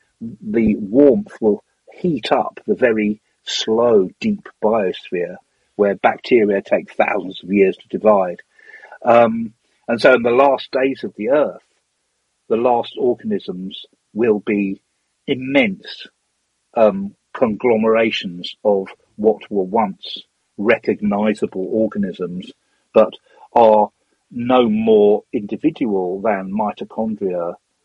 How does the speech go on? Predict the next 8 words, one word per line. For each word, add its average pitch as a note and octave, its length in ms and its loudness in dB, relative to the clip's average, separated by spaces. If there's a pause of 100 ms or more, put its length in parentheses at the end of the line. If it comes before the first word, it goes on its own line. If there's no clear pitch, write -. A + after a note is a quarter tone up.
(200)
are F#2 260 -4
in F2+ 100 -10
a F2 60 -14
cell. E2+ 520 0 (420)
Uh, F#2+ 300 -4 (140)
you G#2 80 -4
know, E2 200 -10 (120)
they G2+ 200 0